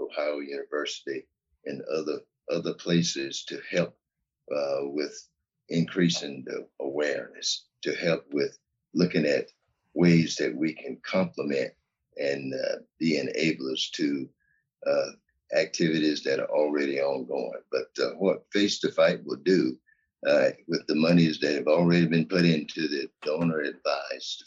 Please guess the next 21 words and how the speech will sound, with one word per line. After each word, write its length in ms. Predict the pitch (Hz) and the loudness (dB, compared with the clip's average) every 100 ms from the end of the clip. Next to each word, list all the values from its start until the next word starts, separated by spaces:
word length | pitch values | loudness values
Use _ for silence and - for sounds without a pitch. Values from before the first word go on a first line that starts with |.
| - - | -10 -4
fund, 360 | 67 - 57 _ _ _ _ | -4 -4 -14 _ _ _ _
which 180 | 82 78 | -8 -4
is 160 | 76 - | -4 -6
forty-one 640 | - 80 80 78 78 80 | -4 0 2 0 0 -2
and 100 | 76 | -2
a 40 | |
half 240 | 71 78 73 73 | -2 -4 -4 -4
million 280 | 76 71 | -4 -4
dollars, 520 | 65 62 - - - _ _ _ - | -6 -6 -8 -14 -20 _ _ _ -12
of 140 | 73 73 | -10 -2
which, 400 | 78 73 - 73 | 0 0 -4 -2
uh, 280 | 67 65 65 - | -2 -4 -6 -4
Reach 240 | 80 82 76 | -2 -2 -2
Resilience 640 | 71 82 82 82 - - | -2 0 0 0 -4 -8
have 180 | 69 _ _ _ - | -10 _ _ _ -8
pledged 460 | - 80 76 - - - _ - | 0 2 2 -2 -8 -14 _ -10
twenty-five 540 | - 90 82 78 76 | 2 2 4 4 2
million 280 | 78 80 78 | 4 4 4
over 200 | 73 71 - | 2 -2 0
five 300 | 78 76 73 | 0 0 0
years. 460 | 78 76 71 - | 2 2 -2 -14